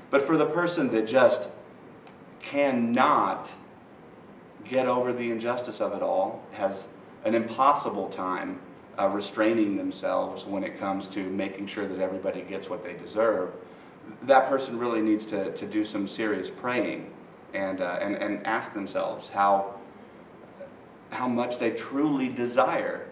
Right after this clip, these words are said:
to follow in Christ's footsteps. Because if those are the rewards that, that, that a person is seeking, these worldly rewards, to be treated fairly, to make sure that everything is repaid fa-, fairly, to make sure they're understood,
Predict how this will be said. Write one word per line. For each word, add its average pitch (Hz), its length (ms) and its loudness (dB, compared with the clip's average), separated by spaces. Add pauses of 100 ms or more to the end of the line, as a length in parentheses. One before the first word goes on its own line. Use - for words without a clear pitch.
(100)
to - 100 -10
follow - 360 -2
in 80 80 -10
Christ's - 340 -6
footsteps. - 460 -10
Because 98 300 -10
if 95 140 -8
those 120 280 4
are 127 80 2
the 120 80 0
rewards 120 460 -2
that, 104 320 -4
that, 107 320 -2
that 107 100 0
a 107 40 -4
person 110 320 -4
is 98 100 -8
seeking, 98 380 -4
these 92 140 -6
worldly 110 360 -2
rewards, 90 440 -6
to 107 80 -12
be 95 300 -6
treated 104 320 -6
fairly, 120 520 -2
to 92 100 -12
make 95 180 -8
sure 107 140 -8
that 104 80 -4
everything 107 340 0
is 107 120 0
repaid 110 540 -2
fa-, - 140 -8 (140)
fairly, 92 320 -2
to 95 100 -12
make 95 160 -8
sure 110 140 -6
they're 107 180 6
understood, 110 800 2